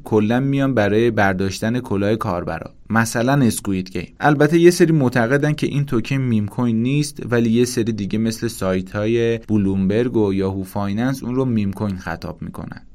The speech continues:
قیمت اسکوید گیم توی یه هفته چیزی حدود هشتاد و شش هزار درصد رشد داشت، اما در عرض چند دقیقه، فقط چند دقیقه، حدود نود و نه درصد از قیمتش رو از دست داد و تیمش با دو میلیون دلار ناپدید شدن.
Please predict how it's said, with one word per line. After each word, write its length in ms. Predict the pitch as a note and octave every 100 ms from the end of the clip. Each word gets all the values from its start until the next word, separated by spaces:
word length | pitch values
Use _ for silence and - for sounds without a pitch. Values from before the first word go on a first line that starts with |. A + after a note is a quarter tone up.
| - -
قیمت 360 | A#2+ B2 B2+
اسکوید 540 | B2+ A#2 - A#2 G#2+ A2
گیم 360 | C#3 B2 A2+ -
توی 140 | A#2
یه 180 | C#3 C#3
هفته 240 | A2+ C3
چیزی 280 | - C#3+ D3
حدود 320 | B2 A2 A#2+
هشتاد 480 | C3+ A2+ A2 A2 G#2+
و 20 |
شش 320 | G#2 D3+ -
هزار 280 | A#2 G#2+ B2+
درصد 480 | B2 G#2+ G2+ B2+ B2 A#2
رشد 340 | B2+ C3 -
داشت، 340 | G2 F#2+ F#2+ - -
اما 220 | B2+ C#3+
در 240 | B2 G#2+
عرض 300 | F#2 A#2+ C#3
چند 400 | C3+ C#3+ C3+ C3
دقیقه، 460 | G#2 F#2+ F2+ F2+ F2+ - -
فقط 460 | A#2 A2 C3 C#3
چند 400 | - C#3 D3 C#3
دقیقه، 520 | A2 G#2+ G2+ A#2 A2 G#2
حدود 340 | A#2+ A#2+ A#2 G#2+
نود 340 | G#2 G#2+ G#2
و 40 |
نه 240 | A2+ D3 D3+
درصد 340 | D3 C3+ C3 B2+
از 180 | B2 A#2
قیمتش 480 | A2 G#2+ A2 A#2+
رو 140 | - G#2
از 160 | F#2
دست 280 | E2+ F2+ -
داد 180 | - -
و 180 | G#2 A2
تیمش 580 | - - C3 G2+ F2+ -
با 140 | A2
دو 260 | G#2 A2 D3+
میلیون 380 | E3 D#3 D#3 D3
دلار 480 | D3 C#3 C3+ B2+ A#2+
ناپدید 560 | A2 F#2 F#2 F2 F2
شدن. 360 | - D#2+ -